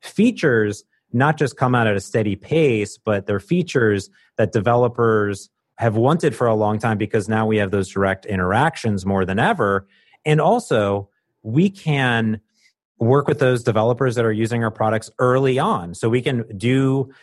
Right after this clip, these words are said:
experiments and we can get it in front of our M V Ps or our insiders, and they can give us feedback, um, on it before we actually ship a product that's out there. So we've done that a lot recently,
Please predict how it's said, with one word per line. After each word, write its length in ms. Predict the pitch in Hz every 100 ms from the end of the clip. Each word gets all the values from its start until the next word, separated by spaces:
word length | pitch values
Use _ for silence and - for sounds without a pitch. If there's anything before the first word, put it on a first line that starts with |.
| _
experiments 840 | 131 - - 135 156 127 98 90 107
and 80 |
we 80 | 107
can 160 | 107 117
get 160 | 113
it 80 | 123
in 80 | 123
front 200 | 117 123
of 100 | 117
our 100 | 117
M 180 | 110 117
V 140 | 117
Ps 420 | 113 - 123 113
or 100 | 98
our 80 | 98
insiders, 760 | 113 123 131 120 107 98 92 92
and 220 | 98 92 92 _ _
they 100 | 117
can 140 | 113 117
give 160 | 120
us 120 | 117
feedback, 680 | - 113 120 117 104 92 92 -
um, 240 | 95 95
on 240 | 120 139 170
it 100 | 101
before 300 | 104 - 110
we 120 | 110
actually 420 | 107 107 113 104 -
ship 380 | - - 135 -
a 60 |
product 760 | 120 - 110 107 117 73 - -
that's 180 | 92 92
out 280 | 113 165 220
there. 200 | 87 80
So 380 | 87 104 98 95 _ _ _
we've 200 | 123 123
done 220 | 110 123 131
that 160 | 120
a 40 | 107
lot 380 | 98 107 110
recently, 800 | 101 110 - 123 113 113 123 120